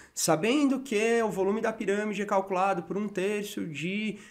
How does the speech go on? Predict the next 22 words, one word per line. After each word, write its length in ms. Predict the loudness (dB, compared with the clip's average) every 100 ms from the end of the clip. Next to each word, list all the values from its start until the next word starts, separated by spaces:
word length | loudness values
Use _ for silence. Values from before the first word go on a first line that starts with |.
| -6 4
da 120 | 6
área 180 | 6 4
da 100 | 4
base 280 | 4 4
vezes 200 | 2 2 4
a 40 |
altura, 540 | 4 2 2 6 6
né, 400 | 6 4 4 0 0
determine 600 | 2 4 2 4 4 4
o 60 | 4
volume 440 | 6 6 4 4
dessa 280 | 4 4 2
pirâmide, 720 | 2 6 10 10 8 4 2 2
ou 100 | 2
determine 440 | 2 2 2 2
o 60 | 2
volume 600 | 4 4 6 4 4 4
desse 300 | 4 4 -2
prisma 680 | -4 -2 0 0 -2 -4
de 120 | -6 -2
base 380 | 0 0 -2
triangular. 640 | -4 -2 0 4 4 4